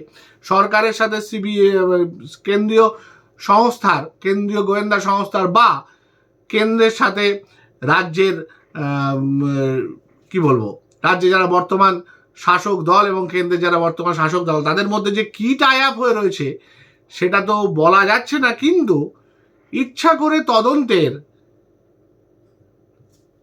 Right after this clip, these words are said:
যে বেগ, সেটা শ্লথ হয়ে গেছে। এবার আগামী ইলেকশনের দিকে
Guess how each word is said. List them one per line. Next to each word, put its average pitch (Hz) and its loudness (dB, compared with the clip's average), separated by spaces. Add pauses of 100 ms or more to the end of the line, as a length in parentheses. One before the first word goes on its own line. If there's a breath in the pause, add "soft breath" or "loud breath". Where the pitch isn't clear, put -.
(1300)
যে 127 0 (120)
বেগ, 175 4 (480)
সেটা 233 -4 (120)
শ্লথ 175 2
হয়ে 110 -2
গেছে। - -20 (2250)
এবার 330 0 (520)
আগামী 277 0 (140)
ইলেকশনের 262 -4 (960)
দিকে 226 -4